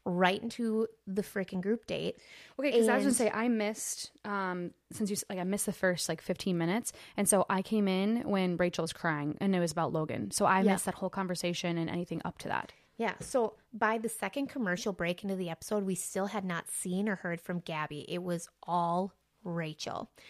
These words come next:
Speaker 2: Mm-hmm.
Speaker 1: So basically, it started out as Rachel's group date, and on the card it said, "How sweet it is to be loved by you." And it was Tino, Zach, Meatball, Ethan, Tyler, and what should have been Logan.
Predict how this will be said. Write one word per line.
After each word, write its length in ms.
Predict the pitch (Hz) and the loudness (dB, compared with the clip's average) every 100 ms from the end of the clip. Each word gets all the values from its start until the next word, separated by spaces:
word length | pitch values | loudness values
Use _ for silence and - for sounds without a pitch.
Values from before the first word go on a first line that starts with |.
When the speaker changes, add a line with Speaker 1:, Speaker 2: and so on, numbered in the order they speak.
| - | -18
Speaker 2:
Mm-hmm. 100 | 196 165 | -14 -2
Speaker 1:
So 280 | 170 208 | 4 4
basically, 600 | 196 226 262 269 226 185 | 6 2 2 0 0 0
it 120 | 190 - | -2 -2
started 320 | 226 240 202 | -2 0 2
out 220 | 202 190 | 4 2
as 360 | 170 165 165 - - | 0 -2 -2 -6 -6
Rachel's 400 | 185 170 226 - | -4 -2 -4 -4
group 240 | 185 170 | -6 -6
date, 300 | 170 170 - - - - - | -6 -6 -8 -16 -20 -10 -4
and 240 | 190 180 | -2 -2
on 160 | - 180 | -2 -2
the 80 | 185 | -2
card 320 | - 190 175 | -2 -2 -2
it 100 | 170 | -4
said, 160 | - 170 | -6 -6
"How 220 | - 180 | -6 -6
sweet 340 | 175 - 208 | -6 -8 -6
it 120 | 196 | -4
is 260 | 202 180 - | -4 -4 -8
to 140 | - 220 | -12 -6
be 100 | 180 | -6
loved 360 | 170 165 - | -4 -6 -6
by 120 | 202 214 | -6 -4
you." 380 | 220 320 - - - - - - - | -4 -4 -8 -12 -20 -20 -20 -6 0
And 160 | 214 | 2
it 120 | 202 | 2
was 380 | 202 185 175 - - | 0 -2 -2 -6 -14
Tino, 500 | - 214 190 202 277 - _ - | -4 -2 0 0 -2 -6 _ -8
Zach, 460 | - 190 175 - - - - | -2 -2 -2 -6 -20 -20 -6
Meatball, 480 | 190 185 220 220 233 - _ | -4 0 0 0 0 -8 _
Ethan, 420 | 208 185 185 175 175 _ _ | -6 -4 -4 -4 -6 _ _
Tyler, 500 | - 170 165 165 165 - - - _ | -6 -4 -2 -4 -6 -8 -20 -20 _
and 400 | 180 175 165 165 - | -4 -2 -2 -6 -6
what 180 | 185 - | -6 -6
should 200 | - 269 | -4 -4
have 140 | 214 | -4
been 280 | 165 165 175 - _ | -4 -4 -6 -10 _
Logan. 580 | 240 262 190 - - - | -6 -4 -4 -6 -14 -16